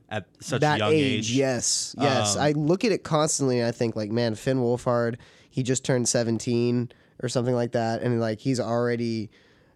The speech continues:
Speaker 2: a really top list actor," and
Speaker 1: I
Speaker 2: that's really good for him, but it seems like he's taking it with grace, you know what I
Speaker 1: Well,
Speaker 2: mean?
Speaker 1: he's, um,
Speaker 2: He's a big part of that. He loves the Game Grumps. I know he's, he's, like, constantly on Game Grumps and
Speaker 1: Yeah, he's a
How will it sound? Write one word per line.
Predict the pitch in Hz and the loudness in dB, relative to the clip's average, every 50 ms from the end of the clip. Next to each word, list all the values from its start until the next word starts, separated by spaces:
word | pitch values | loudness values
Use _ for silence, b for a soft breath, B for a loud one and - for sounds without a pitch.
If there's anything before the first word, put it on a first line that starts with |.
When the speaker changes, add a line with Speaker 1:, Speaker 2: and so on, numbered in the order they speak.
| b - | b -8
Speaker 2:
a | - 120 | -6 -4
really | 113 117 147 165 160 160 156 147 127 | -2 0 2 4 4 6 6 4 4
top | - 156 127 - - | 2 2 2 2 2
list | 127 120 113 107 - - | 2 0 2 0 -2 -2
actor," | - 107 110 104 - - 101 80 87 92 - | -2 -2 -2 -2 -4 -6 -6 -6 -6 -4 -2
and | - 135 | 0 2
Speaker 1:
I | 135 | 2
Speaker 2:
that's | 151 160 - | 2 2 0
really | 175 156 156 180 208 208 190 180 | 0 2 6 6 6 6 6 6
good | 156 147 160 160 135 | 6 4 4 4 4
for | - 160 135 131 | 2 0 2 2
him, | 127 117 113 110 113 117 - | 2 2 2 0 0 -2 0
but | 131 151 143 143 | 2 2 4 4
it | 135 - | 2 2
seems | - - 180 196 208 202 | 2 2 4 4 4 4
like | 240 240 214 - - - - 139 135 | 2 2 0 -2 -6 -10 -8 -4 -2
he's | 147 165 170 - | 0 0 -2 0
taking | - 180 175 185 190 196 | 2 2 2 2 2 2
it | 190 175 92 | 2 2 2
with | 120 120 104 | 0 -2 -2
grace, | - 110 113 123 117 98 - - - - | 0 2 2 2 2 0 -2 -2 -4 0
you | - 117 117 | 0 2 2
know | 123 175 | 4 4
what | 180 | 4
I | - | 4
Speaker 1:
Well, | - | 4
Speaker 2:
mean? | 131 135 135 135 139 135 - - | 2 2 2 0 0 -4 -8 -10
Speaker 1:
he's, | 123 143 170 180 180 180 165 143 147 175 | -6 -4 -2 -2 -2 -4 -4 -4 -2 0
um, | 160 151 139 131 123 113 107 104 104 110 107 - _ _ _ _ _ _ _ _ _ 196 | 0 2 2 0 0 -2 -2 -4 -6 -8 -10 -16 _ _ _ _ _ _ _ _ _ -2
Speaker 2:
He's | 175 190 | -2 2
a | |
big | 208 165 247 247 233 | 4 4 4 4 4
part | - 226 214 220 | 2 2 2 4
of | 208 | 2
that. | 185 180 | 2 2
He | 190 196 196 | 2 2 4
loves | 180 185 220 202 165 | 6 6 6 4 2
the | 151 143 | 0 0
Game | 113 143 147 156 147 | 2 2 2 2 2
Grumps. | 131 113 104 101 101 - | -2 -4 -6 -8 -4 -2
I | 135 | 0
know | 127 143 143 135 | 2 2 2 2
he's, | 131 131 131 131 117 117 | 2 0 0 -2 -2 -2
he's, | 123 120 113 | -2 -2 0
like, | 123 117 104 | -2 -2 -2
constantly | - - 139 139 143 127 - - 127 120 | -2 -2 0 0 0 0 0 0 0 0
on | 117 113 117 | 0 -2 -2
Game | 110 117 113 117 120 | -2 -2 0 0 0
Grumps | 117 120 120 117 120 117 127 | 0 0 0 0 -2 -4 -4
and | 107 147 | -2 0
Speaker 1:
Yeah, | 175 190 202 180 | 0 0 0 0
he's | 123 120 160 180 151 151 | 0 0 -2 -2 0 0
a | 185 170 156 147 143 | 0 0 0 0 -2